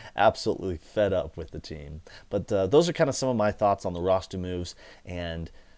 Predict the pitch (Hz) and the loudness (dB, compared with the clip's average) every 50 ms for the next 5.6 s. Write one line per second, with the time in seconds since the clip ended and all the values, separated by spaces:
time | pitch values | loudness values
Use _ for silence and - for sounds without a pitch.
0 | - - - - - 80 69 50 - - 95 107 101 95 - - 95 95 92 90 | -20 -20 -16 -14 -12 -10 -10 -10 -8 -2 0 2 6 6 6 6 6 2 -2 -2
1 | - - 101 92 - 95 90 92 92 87 - 95 90 85 85 85 73 73 - - | -2 -4 -6 -6 -4 -6 -6 -4 -6 -6 -6 -8 -8 -6 -4 -4 -4 -6 -6 -12
2 | 73 - - - 160 175 - - 104 95 90 90 87 82 80 80 - - - 87 | -16 -14 -6 -2 -2 -2 -2 -2 -4 -4 -4 -4 -6 -6 -8 -10 -10 -10 -8 -6
3 | 80 80 78 78 78 - - - - - - 92 90 87 87 87 85 85 82 80 | -4 -4 -4 -4 -6 -8 -16 -20 -20 -14 -6 -2 0 2 2 2 0 -2 -2 -4
4 | 78 - - - - 82 82 62 53 62 - - 78 76 - - - 98 90 - | -6 -10 -14 -12 -10 -10 -8 -8 -10 -12 -12 -12 -12 -10 -8 -6 -4 -4 -6 -6
5 | - 90 85 80 80 73 73 73 73 78 69 65 | -8 -12 -10 -10 -8 -8 -8 -6 -6 -8 -8 -10